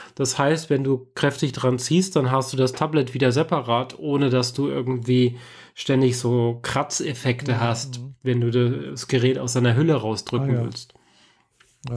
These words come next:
Speaker 1: Was ich sehr nice finde. Und das hat halt irgendwie den U-S-B-C-Anschluss, für den gibt es jetzt auch schon die passenden Adapter, sodass du, äh, ein U S B und Video und Netzwerk und so weiter
Speaker 2: Mhm.
Speaker 1: dran anstecken kannst.
Speaker 2: Aber was du halt eben nicht dran stecken kannst, ist zum Beispiel eine externe Festplatte.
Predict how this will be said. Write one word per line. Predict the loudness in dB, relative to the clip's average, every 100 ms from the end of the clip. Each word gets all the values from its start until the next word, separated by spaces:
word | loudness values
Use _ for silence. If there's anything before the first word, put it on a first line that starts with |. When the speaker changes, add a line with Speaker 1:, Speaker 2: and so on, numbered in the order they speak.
| -6
Speaker 1:
Was | -4 -2
ich | 2
sehr | 2
nice | 0 -2 -4
finde. | -4 -6 -6 -12 -20 -20 -20 -20 -20 -6
Und | -2 0
das | 2 0
hat | -2 0
halt | 0 0
irgendwie | -4 -4 0 2
den | 4 4
U-S-B-C-Anschluss, | 2 2 2 0 2 2 2 -2 -2 2 2 0
für | 0
den | 2 2
gibt | 0 0
es | 0 0
jetzt | -2
auch | -2 -4
schon | 0 2
die | 2
passenden | 0 -2 0 2
Adapter, | 2 0 -4 0 0 0
sodass | -2 -2 -2 0
du, | 2 4 4 2 0
äh, | -8 -8
ein | -8 -8
U | -8 -6
S | -6
B | -2 0 4 4 4 2
und | -2 0 -2 -2 -2
Video | 0 2 4 4 2 0
und | -2 -4 -4 -4
Netzwerk | -2 -2 -2 0 2 0
und | -2
so | 0
weiter | 2 2
Speaker 2:
Mhm. | 2
Speaker 1:
dran | 2 2
anstecken | 0 2 0 0 -2
kannst. | 2 4 4
Speaker 2:
Aber | 4
was | 2
du | 2
halt | 2
eben | 2
nicht | 0 0
dran | 0 -2
stecken | 0 -2 2
kannst, | 0 0
ist | -2 -2
zum | 0
Beispiel | 0 2 2
eine | 2
externe | 0 0 0 2
Festplatte. | 2 0 0 -2 0 -2